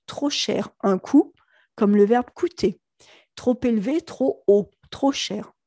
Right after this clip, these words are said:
Un bout du patrimoine français s'éteint. Alors ça, c'est intéressant, s'éteint parce que là, on est dans une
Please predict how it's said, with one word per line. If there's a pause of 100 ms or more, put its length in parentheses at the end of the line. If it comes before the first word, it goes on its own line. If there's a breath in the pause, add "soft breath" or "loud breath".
(420 soft breath)
Un
bout
du
patrimoine
français
s'éteint. (400 loud breath)
Alors
ça,
c'est
intéressant,
s'éteint
parce
que
là,
on
est
dans
une